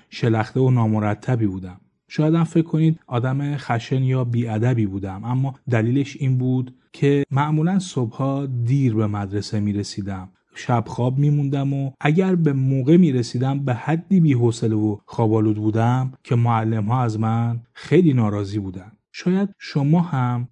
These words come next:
توی مقطعی از زندگیتون یا حتی همین الان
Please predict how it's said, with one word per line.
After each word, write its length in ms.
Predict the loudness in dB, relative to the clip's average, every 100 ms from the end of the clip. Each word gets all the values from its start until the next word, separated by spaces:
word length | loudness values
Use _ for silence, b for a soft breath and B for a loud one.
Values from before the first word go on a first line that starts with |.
| _
توی 160 | 0 4
مقطعی 640 | 4 2 -2 -2 0 0
از 240 | 0 -4 0
زندگیتون 880 | 0 2 0 0 -2 -2 -2 -4 -8 _
یا 140 | -6
حتی 260 | -2 -2 -2
همین 340 | -2 0 0
الان 600 | -2 -4 -2 -2 -2 -4